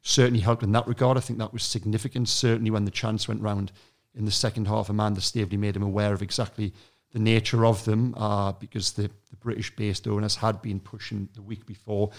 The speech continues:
to get this done before the Spurs game, because they were fully aware of, of what this meant.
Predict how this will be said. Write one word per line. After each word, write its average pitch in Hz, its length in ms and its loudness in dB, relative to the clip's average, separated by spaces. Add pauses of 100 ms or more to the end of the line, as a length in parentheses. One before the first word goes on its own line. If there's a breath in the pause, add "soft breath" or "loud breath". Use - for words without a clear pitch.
(180 loud breath)
to - 100 -6
get 117 220 4
this 113 160 0
done 117 180 4
before 127 300 2
the 127 40 2
Spurs 139 360 -2
game, 107 160 -2
because 110 180 -6
they - 80 -10
were 120 120 -8
fully 113 320 -4
aware 113 280 2
of, 110 100 -2 (380 soft breath)
of 110 140 -4
what 131 180 4
this 135 220 2
meant. 143 320 2